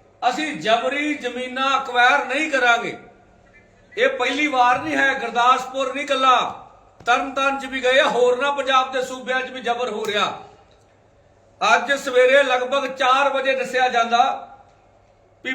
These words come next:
ਪੁਲਿਸ ਐਨ ਐਚ ਆਈ ਏ ਦੀ ਮਸ਼ੀਨਾਂ ਨੂੰ ਲੈ ਕੇ ਜਿਹੜਾ ਪਿੰਡ ਨੰਗਲ ਝੌਰ ਅਤੇ ਭਰਥਿਆ, ਉੱਥੇ ਜ਼ਬਰੀ ਜ਼ਮੀਨ ਅਕਵਾਇਰ ਕਰਨ ਪਹੁੰਚੀ ਆ।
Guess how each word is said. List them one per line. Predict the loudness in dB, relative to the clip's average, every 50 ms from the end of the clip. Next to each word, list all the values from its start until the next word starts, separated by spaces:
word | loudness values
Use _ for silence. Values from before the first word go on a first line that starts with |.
| -6
ਪੁਲਿਸ | -4 -2 0 0 0 0 -2 0 0 0 0 0 -4 -8 -12 -18 -20 -20 -20 _ _ _ _ _ -20 _ -20 -20 -20 -20 _ -20 -20 -20 _ _ _ _ 0
ਐਨ | 0 2 2 4
ਐਚ | 2 2 2 2 2
ਆਈ | 2 2 2
ਏ | 0 0
ਦੀ | 0 -2
ਮਸ਼ੀਨਾਂ | -2 -2 -4 -4 -4 -6 -4 0 0 0
ਨੂੰ | 0 0 4
ਲੈ | 4 4 4 4
ਕੇ | 2 2 2 4 4 4 2 -2 -10 -14 -18 -20 -20 -20 -20 _ _ _ _ _ _ _ _ _ _ _ _ _ _ -10
ਜਿਹੜਾ | -4 -2 2 4 4 4 2
ਪਿੰਡ | 0 -2 -2 0 0 -2
ਨੰਗਲ | -2 -2 -4 -6 -4 -2 0 0 0 0
ਝੌਰ | 2 4 6 6 8 6 6 4 2 -2 -2 -6 -8 -14 -18 -20 -20 -20 -20 _ _ _ _ _ _ _ _ -20 -20 -12 -4 -2 -2
ਅਤੇ | 0 2 2 0 0
ਭਰਥਿਆ, | 2 4 4 4 4 2 0 2 2 2 2 0 -2 -8 -16 -20 -20 -20 _ _ _ _ _ _ _ _ _ _ _ _ _ _ _ _ _ _ _ _ 0
ਉੱਥੇ | 0 0 2 2 4 6 6
ਜ਼ਬਰੀ | 6 4 0 2 2 2 2 2 -2 -2 0 0 0 0
ਜ਼ਮੀਨ | -2 -4 -6 -4 -4 -4 -4 -4 -4 0 -2 -2
ਅਕਵਾਇਰ | -2 0 2 4 4 4 4 2
ਕਰਨ | 0 0 0 0 0 -2
ਪਹੁੰਚੀ | -6 -6 -6 -6 -6 -8 -8 -6 -4
ਆ। | -4 -4